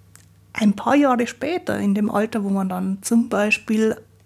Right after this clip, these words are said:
Schlittschuhlaufen lernt oder Skifahren oder Turnen am Schwebebalken, ist das schon was anderes. Da wissen wir, hinfallen kann wehtun.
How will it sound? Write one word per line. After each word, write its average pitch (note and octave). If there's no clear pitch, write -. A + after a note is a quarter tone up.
Schlittschuhlaufen A3
lernt F3+
oder G3
Skifahren A3+
oder A3+
Turnen B3+
am G3+
Schwebebalken, F#3
ist B3
das -
schon D4+
was D#4+
anderes. F3
Da G3
wissen C#4+
wir, D#4+
hinfallen B3+
kann A#3
wehtun. G#3